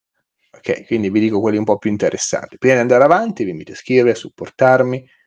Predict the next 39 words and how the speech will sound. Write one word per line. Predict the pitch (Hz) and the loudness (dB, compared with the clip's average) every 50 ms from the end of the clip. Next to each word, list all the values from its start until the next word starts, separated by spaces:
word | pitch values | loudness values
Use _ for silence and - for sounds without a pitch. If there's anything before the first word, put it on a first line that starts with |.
| _ _ | _ _
con | _ - 92 | _ -12 -12
un'iscrizione, | 85 82 - - - 101 - - - 151 160 175 185 220 | -12 -12 -12 -8 -6 -6 -6 0 2 4 4 4 4 0
un | 240 175 101 92 | -6 -8 -8 -4
like, | 82 95 92 110 139 139 - - - 143 | -2 0 0 0 0 -2 -4 -6 -4 -2
vedere | 120 98 92 92 92 90 | 0 0 2 2 0 0
i | 90 | -2
miei | 92 87 - | -4 -4 -6
video | - 80 87 120 151 147 | -6 -8 -6 -6 -6 -8
che | - _ | -8 _
sono | - - - - - _ _ _ | -16 -18 -18 -18 -18 _ _ _
bellissimi | 110 92 90 - - - - - 135 139 160 - - _ _ _ _ _ _ | -6 -6 -4 -6 -8 -8 -6 -6 -4 -4 -6 -8 -12 _ _ _ _ _ _
e | - 82 98 98 101 - - _ _ | -4 0 0 0 0 -2 -4 _ _
tantissimi | _ - - - - - 101 104 - - - 120 107 104 | _ -12 -12 -12 -4 -2 -2 0 0 -2 -4 -4 -4 -2
contenuti. | - 117 110 113 107 - 113 120 135 160 190 180 - 185 202 - _ _ _ _ _ _ _ _ _ | -2 -2 -2 -2 0 0 0 2 4 4 4 4 4 0 0 0 _ _ _ _ _ _ _ _ _
Ogni | - 131 151 160 151 135 | 2 4 4 4 2 0
giorno | 127 143 143 135 120 | 2 0 0 0 -2
c'è | - 123 | -4 -4
qualcosa | - - 85 87 - 107 101 95 85 | -2 -2 -2 0 0 -2 -4 -2 0
per | - 123 170 | 2 2 2
voi | 175 202 220 233 240 - - | 4 4 4 4 2 0 -4
e | _ 160 165 | _ -2 -2
se | 151 - - 123 | -2 -2 -2 0
vi | 139 160 | 2 2
va | 156 147 - - _ | 2 2 0 -2 _
abbonatevi | - 127 127 123 113 101 95 82 - - 98 107 - - _ _ _ _ _ | -6 -4 -4 -2 -2 -2 -2 -4 -4 -4 -4 -4 -6 -8 _ _ _ _ _
qua | - 113 | -6 -6
sotto, | 104 - - 92 85 - _ - 95 | -6 -4 -4 -6 -6 -6 _ -6 -4
due | 101 117 117 113 | 0 0 0 0
caffè | 110 110 - - - 143 | 0 -2 -4 0 2 2
al | 143 156 | 2 2
mese, | 156 147 143 143 131 110 98 82 | 0 -2 -2 -2 -2 -2 -4 -4
non | 95 101 107 | -4 -4 -4
è | 101 101 | -4 -4
tantissimo, | - - 120 123 123 - 98 95 - - 110 95 | -4 -4 -4 -4 -4 -6 -6 -6 -6 -8 -8 -6
mi | 90 117 120 113 | -2 0 0 0
supportate | - - 104 101 127 131 - - - - - - | 0 -4 -4 -2 -2 -2 -2 -2 -4 -4 -4 -4
e | 101 | -4
mi | 107 | -4
spingete | 104 - - 101 104 107 98 92 - - | -6 -8 -8 -6 -6 -6 -8 -10 -12 -16